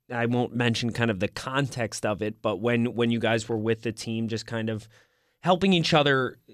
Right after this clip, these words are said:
really get fired up about the weekend and kind of letting go. Um, a-, and I just think it's been really cool watching you kind of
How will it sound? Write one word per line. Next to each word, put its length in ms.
really 280
get 200
fired 320
up 200
about 320
the 80
weekend 460
and 140
kind 300
of 180
letting 400
go. 380
Um, 560
a-, 120
and 320
I 100
just 240
think 340
it's 160
been 180
really 300
cool 400
watching 460
you 180
kind 340
of 340